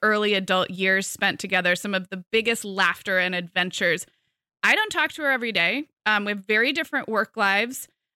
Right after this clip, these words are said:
Um, we don't know the day-to-day details of what we're doing. Um, when we go on vacation or catch up, it's amazing. And then there are other people, like you, I consider you, Megan, like, one of my closest, closest friends. And you and I are in each other's lives, like,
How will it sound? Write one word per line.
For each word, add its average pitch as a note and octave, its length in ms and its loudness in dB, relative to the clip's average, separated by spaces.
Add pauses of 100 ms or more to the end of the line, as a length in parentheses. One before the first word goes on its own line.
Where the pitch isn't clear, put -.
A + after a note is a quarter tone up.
(120)
Um, A3 260 4
we A3 100 -2
don't B3 240 -4
know C#4+ 140 2
the C#4+ 100 -2
day-to-day G#3 540 0
details G#3 480 -2
of G3+ 100 -6
what G3+ 160 -2
we're F#3+ 100 -4
doing. F#3+ 600 -4
Um, G3 340 0
when G#3 220 -2
we G3+ 100 -2
go F#3+ 240 2
on A3 140 2
vacation A3 520 -2
or F#3+ 80 -2
catch F#3+ 300 -4
up, G3+ 240 0 (100)
it's G3 200 -2
amazing. G3 640 0 (180)
And C4 160 4
then C#4 300 2 (120)
there C4 480 2
are B3 300 2
other E4+ 260 0
people, A#3+ 540 -6 (280)
like C4 240 0
you, D4+ 300 -2
I B3 140 4
consider D#4 360 -6
you, B3 280 -4
Megan, F#3+ 320 -2
like, F#3 140 -4
one G#3 200 0
of G3+ 140 -4
my F3+ 160 -2 (200)
closest, A#3 480 -2
closest F#3+ 440 -6
friends. - 340 -2
And G3+ 160 0
you A#3+ 240 -2
and C4+ 80 2
I A#3+ 80 2
are G3+ 100 2
in G3 160 -2
each F#3+ 220 -2
other's F3+ 240 0
lives, F3 320 0
like, C#3+ 220 -2